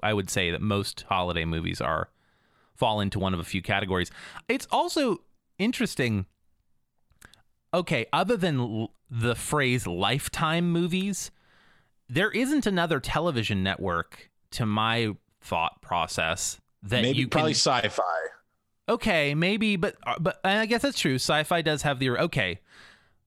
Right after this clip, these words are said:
Speaker 1: but that's a genre, right? I mean, yes,
Speaker 2: Yes.
Speaker 1: it's a
Speaker 2: So
Speaker 1: network,
Speaker 2: it
Speaker 1: but it's also a genre. There, there aren't too many network television or cable television stations where you can name the,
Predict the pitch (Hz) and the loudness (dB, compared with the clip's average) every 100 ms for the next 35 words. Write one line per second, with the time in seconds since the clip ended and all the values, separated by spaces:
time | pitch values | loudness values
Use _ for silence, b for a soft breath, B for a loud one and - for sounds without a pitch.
0 | _ _ _ 135 190 180 220 269 - 147 | _ _ _ -2 0 2 2 2 2 2
1 | 123 143 117 87 76 98 104 110 131 - | 4 2 2 0 0 0 0 2 0 -4
2 | - 123 123 123 - _ _ - 120 117 | -4 0 0 0 -4 _ _ 0 2 4
3 | 190 190 160 147 147 143 120 131 120 147 | 2 2 2 4 4 4 2 0 2 2
4 | 139 131 110 107 117 120 98 - _ 131 | 2 2 0 2 0 2 0 -2 _ -2
5 | 147 185 113 165 208 285 - 202 190 160 | 0 0 0 0 2 0 0 0 2 2
6 | 135 110 110 - 90 - 113 98 87 87 | 0 0 0 -2 -4 -2 -2 0 0 -2
7 | - 92 92 - 123 104 95 110 98 92 | -2 -2 -2 -2 -2 0 0 0 0 0
8 | 87 - 87 87 85 92 92 87 110 98 | -2 0 -2 0 -2 0 0 0 0 0
9 | 101 110 113 104 | 2 2 0 0